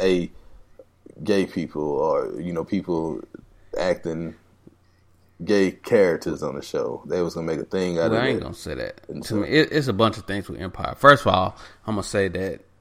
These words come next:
Speaker 2: the first episode of the first season, if that's the only episode you watch, you probably do, you might need to give it another chance. 'Cause the first episode, I was like, "No, this might not make it." Then by about the third episode, it kinda switched up and the storyline got real deep and it got pretty good.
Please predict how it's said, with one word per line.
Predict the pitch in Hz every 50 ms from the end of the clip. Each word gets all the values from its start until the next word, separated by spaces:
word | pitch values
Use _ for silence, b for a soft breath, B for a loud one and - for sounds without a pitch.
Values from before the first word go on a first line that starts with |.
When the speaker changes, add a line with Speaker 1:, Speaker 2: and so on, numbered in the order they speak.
| _ _ -
Speaker 2:
the | 90 - 92
first | - _ - 123 131 143 139 - -
episode | 73 101 104 - 104 95 - - 98 95 92 90
of | 90
the | 92 98
first | - 113 110 107 107
season, | - 98 92 95 98 98
if | 98 92 -
that's | 107 110 110 110
the | 98
only | 95 104 104 101 101 69
episode | 85 98 95 90 - 92 92 92 98
you | 98 87
watch, | 92 95 95 - - - - - B B B B B
you | 101 98
probably | - - 107 104 98 95
do, | 90 92 82 - -
you | 85 107 110
might | 110 107 107 107 110 104 95 - - -
need | - 95 95 90
to | 101
give | 95 95 92
it | 92 92
another | 92 92 92 95
chance. | 92 - - 107 98 92 90 -
'Cause | - 92 92
the | 90 -
first | - 127 127 123 113 -
episode, | 92 98 98 98 - 95 95 95
I | 95 95
was | 92 98
like, | 95 95 95
"No, | 98 104 113 131 131 131 127 123 120 117
this | 113 104
might | 110 104 104 104
not | 104 101 95 98
make | 107 110 113 107 -
it." | 104 92 - b b b b b b -
Then | 113 113 110 107
by | 101 98 98
about | 92 104 101 101 98 -
the | 95 - - -
third | 107 110 113 113 113 110 104
episode, | 107 104 107 101 - 113 110 104 104 104 101 - - b b b b b b
it | 101 95
kinda | - - 104 98 92
switched | - - 113 104 90 - -
up | 107 101 95
and | 101 92
the | 92
storyline | - - - 107 104 101 98 95 90 92 90
got | 92 92 95
real | 95 98 95 92
deep | 90 90 98 92 -
and | 92 92
it | 87
got | 90 87 87 -
pretty | - - 87 85
good. | 87 90 101 107 104 98 85